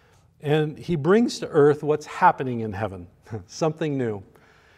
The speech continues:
He brings something that people had never experienced before.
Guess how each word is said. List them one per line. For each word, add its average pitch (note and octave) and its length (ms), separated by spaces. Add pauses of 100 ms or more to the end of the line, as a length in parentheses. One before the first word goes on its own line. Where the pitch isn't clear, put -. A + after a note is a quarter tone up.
(220)
He F3 100
brings F#3+ 280
something G3 420
that - 720
people F3 280
had B2+ 240
never D#3 320
experienced C3+ 640
before. A2 460